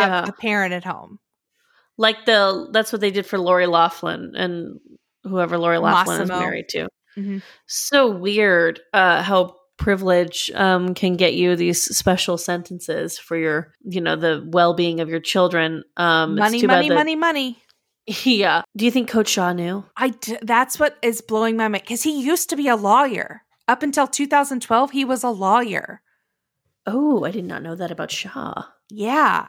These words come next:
Speaker 2: I, I, this is all what I learned yesterday in my research, A K A
Speaker 1: <laughs>
Speaker 2: refreshing Twitter every fifteen seconds.
Speaker 1: <laughs> Holy shit.
Speaker 2: So I,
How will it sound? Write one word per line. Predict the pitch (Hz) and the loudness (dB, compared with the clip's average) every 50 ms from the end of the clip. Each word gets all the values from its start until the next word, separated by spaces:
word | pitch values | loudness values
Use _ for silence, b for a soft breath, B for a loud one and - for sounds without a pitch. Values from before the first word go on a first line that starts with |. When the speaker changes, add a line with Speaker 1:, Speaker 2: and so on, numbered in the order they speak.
| - - | 0 0
Speaker 2:
I, | 233 254 240 - - - | 0 0 0 -6 -8 -8
I, | 202 - - | -8 -8 -4
this | 202 233 240 - - | -4 -4 -2 -4 -4
is | 254 240 | -2 2
all | 277 269 262 262 | 4 4 4 4
what | 247 254 240 | 2 0 0
I | 233 220 | 0 0
learned | 220 220 214 214 220 202 | 0 -2 -2 -2 -2 0
yesterday | 220 220 - - - 233 220 208 | -2 -2 -2 -2 -4 -2 -2 -2
in | 190 170 202 202 196 | 0 -2 -2 -2 0
my | 185 180 170 170 - _ _ | -2 -2 -2 -4 -10 _ _
research, | 170 185 196 233 320 - - - 180 160 160 175 208 - - - - - - | -14 -10 -8 -8 -8 -8 -8 -4 -4 -2 -2 -2 -4 -6 -8 -8 -8 -6 -4
A | 202 208 202 | -4 -4 -4
K | 202 - 214 202 196 190 185 185 180 | -2 -4 -2 -2 0 0 0 0 -2
A | 180 - - - 339 - | -4 -8 -8 -8 -8 -8
Speaker 1:
<laughs> | - - - - | -8 -8 -6 0
Speaker 2:
refreshing | 240 262 269 269 - 233 220 226 - 220 208 196 | 0 0 0 2 2 2 2 2 0 -4 -4 -6
Twitter | - - - 254 277 320 254 233 | -6 -2 0 2 4 4 2 2
every | - 202 202 - 214 - | 2 0 -2 -2 -2 -4
fifteen | - - 220 202 - - - 202 190 190 | -4 -4 -6 -6 -6 -8 -10 -8 -8 -8
seconds. | 185 - 196 185 180 - 196 202 262 294 277 - - - - _ - | -8 -4 -4 -4 -4 -4 -8 -8 -8 -8 -10 -10 -12 -12 -14 _ -12
Speaker 1:
<laughs> | - | -8
Holy | 190 - - - - 247 226 - - - 196 - | -4 -4 -4 0 2 2 2 2 0 -4 -4 -4
shit. | - - - - - - _ _ - 214 - - - - - - | -4 -10 -8 -8 -8 -8 _ _ -10 -10 -10 -10 -14 -14 -14 -16
Speaker 2:
So | - - - - 262 254 247 247 240 233 226 208 - - - _ _ _ _ _ _ _ _ - | -16 -12 -4 0 2 2 4 4 4 2 2 -2 -4 -8 -18 _ _ _ _ _ _ _ _ -4
I, | 240 247 285 302 330 311 302 294 285 269 - | 0 2 2 2 2 -2 -2 -4 -8 -10 -12